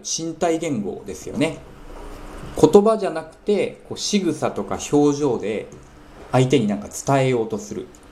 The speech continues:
で、普通は自分で考えてそのメッセージを使うんですけど、で、実際はほとんどの場合はそうじゃなくて、こう無意識に出てしまっている。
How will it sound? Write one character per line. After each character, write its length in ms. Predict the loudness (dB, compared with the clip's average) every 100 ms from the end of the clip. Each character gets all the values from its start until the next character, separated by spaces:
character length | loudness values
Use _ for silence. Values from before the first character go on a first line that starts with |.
| -20 -20 -20 -20 -18 -16 6
で、 120 | 6
普 100 | 6
通 140 | 0 2
は 360 | 4 4 0 -12 -20 _ _ -20 -20 -20 -20 -20 -20 -20 -20 -10
自 160 | 0 4
分 180 | 6 6
で 100 | 4
考 260 | 2 0 2
え 120 | 2
て 300 | 0 -8 -10
そ 140 | -8 -2
の 100 | 0
メ 80 | 0
ッ 80 |
セ 80 | -2
ー 40 | -4
ジ 60 |
を 40 | -4
使 240 | -4 -2
う 60 | -2
ん 60 |
で 60 | -2
す 120 | -4
け 100 | -2
ど、 300 | 2 2 0 -8 -20 -20 -20 -20 -20 -20 -20 -20 -18 -18 -18 -18 -18 -18 -18 0
で、 80 | 6
実 240 | 6 6
際 160 | 6 6
は 100 | 4
ほ 120 | -2
と 100 | 0
ん 20 |
ど 80 | 0
の 80 | 0
場 120 | -2
合 80 | -4
は 60 |
そ 180 | -4 -2
う 40 | -2
じ 80 |
ゃ 20 | -4
な 120 | -10
く 100 | -8
て、 380 | 0 0 0 -12 -20 -4
こ 100 | 0
う 40 |
無 180 | 2 4
意 40 | 2
識 220 | 0 -2
に 140 | -2
出 80 | -2
て 120 | -4
し 140 | -6 -8
ま 120 | -10
っ 20 | -12 -12
て 80 | -8
い 120 | -8
る。 80 | -10